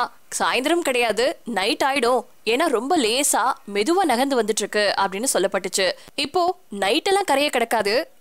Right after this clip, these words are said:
எப்படியும் காலையில ஆயிடும் அப்படிங்கிற மாதிரி வானிலை ஆய்வு மையம் தகவலை தெரிவிச்சிருக்காங்க. இப்படி தொடக்கத்துல இருந்தே கொஞ்சம் குழப்பமான புயலா உருவெடுத்திருக்கக்கூடிய இந்த நிவர் புயல் ஃபர்ஸ்ட் பாண்டிச்சேரி வழியா ஆந்திர பிரதேசம் வரைக்கும் போகும் அப்படின்னு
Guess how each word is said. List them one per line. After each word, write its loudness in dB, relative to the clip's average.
எப்படியும் 0
காலையில 2
ஆயிடும் 0
அப்படிங்கிற 0
மாதிரி 0
வானிலை 2
ஆய்வு -2
மையம் -2
தகவலை 2
தெரிவிச்சிருக்காங்க. -2
இப்படி 0
தொடக்கத்துல 2
இருந்தே 0
கொஞ்சம் -4
குழப்பமான 2
புயலா 2
உருவெடுத்திருக்கக்கூடிய -2
இந்த -2
நிவர் -2
புயல் 2
ஃபர்ஸ்ட் -2
பாண்டிச்சேரி 0
வழியா 0
ஆந்திர 0
பிரதேசம் -2
வரைக்கும் -2
போகும் 2
அப்படின்னு -2